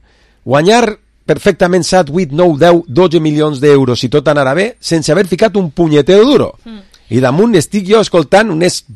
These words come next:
Speaker 1: bobaes que al final dius, hòstia, claro, i al final en el Villarreal, Mònica, este estiu me van dir, a veure, este xaval, si nosaltres tinguem la convenciment segur, cent per cent, mil per mil, de que és un futbolista de cinquanta milions d'euros, tu creus que nosaltres l'haguérem venut?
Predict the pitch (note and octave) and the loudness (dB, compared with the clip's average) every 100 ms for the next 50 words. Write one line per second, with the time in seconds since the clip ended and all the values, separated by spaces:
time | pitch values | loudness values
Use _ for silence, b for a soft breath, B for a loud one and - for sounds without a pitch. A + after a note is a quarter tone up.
0 | _ C#3+ C#3 D#3 A3+ - B2 C#3 F3+ C#3 | _ 4 4 4 2 0 -2 0 0 -2
1 | F#2+ b b b - A#2+ D#2+ _ _ _ | -6 b b b -8 -8 -8 _ _ _
2 | D#3 A3 F3 D3+ F3 B3 D#4+ C#4+ A3+ F#3 | -2 0 0 -4 -6 -8 -8 -8 -4 -2
3 | E3 D#3+ A3+ G#3+ G3 F#3 F3 D#3 E3+ D3+ | -2 -2 -6 -6 -6 -4 -4 -4 -6 -6
4 | C3 G2 D2 G#1 - - _ A2 F#2 - | -6 -6 -10 -16 -20 -20 _ -6 -6 -10
5 | E3 A#3 G#2 F2+ G1+ _ _ _ _ - | -14 -12 -12 -12 -18 _ _ _ _ -10
6 | B2 F#3 - B2+ C3 A#2 G#2+ - G2+ F2 | -8 -8 -8 -8 -8 -8 -10 -12 -14 -14
7 | F2 F#2 A#2+ A#2+ G2+ F#2+ G#2 A#2+ G#2 - | -14 -12 -14 -12 -14 -14 -14 -14 -14 -14
8 | G#2+ G2 D#3 D#3 A2 C#2+ C2+ - _ _ | -12 -4 -4 -4 -8 -14 -18 -20 _ _
9 | A#2 C3+ B2+ A2 A2 G#2+ F#2+ - A2 D3 | -4 -2 -4 -6 -8 -8 -10 -10 -4 -2
10 | F#3+ F3 C3+ A#2+ F#2+ E2+ F#2+ C3+ D3 _ | -2 -4 -4 -4 -6 -10 -10 -12 -16 _
11 | G3+ D#4+ G#3 G2+ D2+ E2 F2+ E2+ F#2 F#2 | -4 -2 -2 -6 -10 -10 -8 -8 -8 -8
12 | F#2 A#2+ G#3+ - | -6 -4 -4 -6